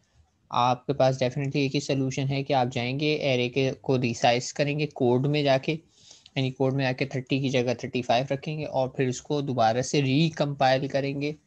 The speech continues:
यानी कंपाइलेशन दोबारा होगी, फिर उसके बाद आप एक्सजी सप्लाई कर दें। ठीक है जी, चलें ठीक है, क्विक फिक्स सा कर लिया।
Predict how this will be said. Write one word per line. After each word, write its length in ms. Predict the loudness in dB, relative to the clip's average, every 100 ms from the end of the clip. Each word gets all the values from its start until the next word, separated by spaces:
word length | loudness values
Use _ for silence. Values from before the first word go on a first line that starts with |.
| _ _
यानी 100 | -12
कंपाइलेशन 640 | -8 -4 0 0 0 -2 -4
दोबारा 320 | 0 2 2
होगी, 380 | 0 -2 -2 -4
फिर 260 | -2 -4 -4
उसके 240 | -6 -4
बाद 220 | -2 0
आप 140 | 0 0
एक्सजी 260 | -2 -4
सप्लाई 340 | -6 -6 -6 -10
कर 180 | -12 -20
दें। 120 | _ _ _ _ _ _ _ _ _ _ _ _ _ _ _ _ _ -6
ठीक 220 | -4 0
है 80 | 0
जी, 140 | -2 -8 _
चलें 300 | -2 -2 -2
ठीक 260 | -4 -4 -2
है, 100 | -6
क्विक 340 | -6 -10 -10 -8
फिक्स 300 | -10 -10 -10
सा 100 | -10
कर 200 | -10 -12
लिया। 280 | -12 -12